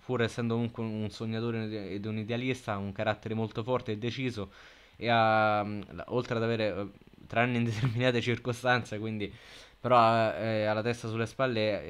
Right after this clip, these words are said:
e sa benissimo dove andare a puntare, insomma,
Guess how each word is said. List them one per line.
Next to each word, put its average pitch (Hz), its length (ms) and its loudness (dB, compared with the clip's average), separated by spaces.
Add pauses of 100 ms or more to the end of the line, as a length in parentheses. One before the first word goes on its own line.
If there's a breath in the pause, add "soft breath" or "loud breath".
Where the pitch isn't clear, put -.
e 107 40 -4
sa 113 300 0
benissimo 113 720 -4
dove 101 160 -2
andare 101 240 -2
a - 40 -2
puntare, 92 480 -8
insomma, 92 440 -8